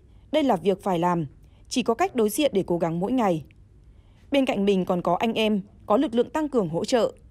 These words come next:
Mừng cái nữa là sau này thành phố có thêm vaccine,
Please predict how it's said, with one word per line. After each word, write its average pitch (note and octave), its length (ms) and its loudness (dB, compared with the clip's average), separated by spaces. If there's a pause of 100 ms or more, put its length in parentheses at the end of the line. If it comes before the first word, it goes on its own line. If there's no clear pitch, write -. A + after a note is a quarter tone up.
(520)
Mừng A#3+ 220 2
cái A3 140 2
nữa B3+ 240 2
là C4+ 140 0
sau B3+ 160 -4
này G#3 160 0
thành F3+ 160 -4
phố F3+ 220 0
có G3+ 120 -2
thêm B3 200 -2
vaccine, A#3+ 420 0